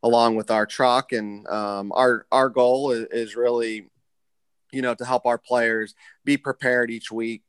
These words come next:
uh, to play their best. So, you know, whatever changes they may need going into the week, if, if the course conditions are changing, um, you know, this time of year, obviously new product launches. We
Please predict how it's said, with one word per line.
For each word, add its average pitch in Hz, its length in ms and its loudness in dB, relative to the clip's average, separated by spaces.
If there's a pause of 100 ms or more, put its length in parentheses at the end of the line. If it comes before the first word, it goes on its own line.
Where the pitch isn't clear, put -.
uh, 104 320 -4
to - 100 -20
play 123 240 2
their 113 160 0
best. 110 500 -2
So, 104 340 -2
you 113 100 -6
know, 107 80 -4
whatever 123 360 2
changes 113 520 -4
they 113 160 -2
may 113 200 0
need 110 500 -4 (320)
going 127 280 4
into 117 180 0
the 110 100 0
week, 110 360 -2
if, 101 160 -4
if 101 160 -6
the 98 80 -6
course 123 340 2
conditions 113 560 -2
are 101 80 -4
changing, 120 720 -2 (260)
um, 101 640 -2
you 110 80 -2
know, 107 140 6
this 113 220 0
time 120 200 2
of 113 60 0
year, 110 380 4
obviously 107 420 -2
new 107 160 -4
product 113 400 0
launches. 110 480 -4
We 101 220 -8